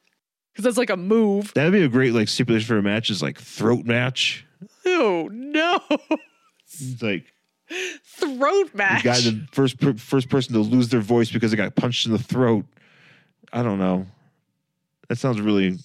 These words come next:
Speaker 2: really, actually, that sounds weird.
Speaker 1: Sounds awful.
Speaker 2: Sounds awful.
Speaker 1: Yeah.
Speaker 2: But, um,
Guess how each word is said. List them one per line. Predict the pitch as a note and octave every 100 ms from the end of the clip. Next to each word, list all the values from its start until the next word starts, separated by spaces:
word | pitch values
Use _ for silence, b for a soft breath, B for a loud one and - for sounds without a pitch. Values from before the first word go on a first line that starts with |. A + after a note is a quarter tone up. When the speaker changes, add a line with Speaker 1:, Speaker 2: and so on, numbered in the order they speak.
| -
Speaker 2:
really, | A2 G#2+
actually, | G#2+ G#2+
that | G2+
sounds | A#2 G2
weird. | G#2+ F#2+ F#2+ -
Speaker 1:
Sounds | - B3+
awful. | G#3 G#3+ - - G#3+ _
Speaker 2:
Sounds | - C3+ B2+
awful. | B2+ B2 A#2+ G2+ - _
Speaker 1:
Yeah. | G3 G3+ A#3 C#3 B C#3+ -
Speaker 2:
But, | B2 A#2+
um, | A#2 A2+ G#2+ G2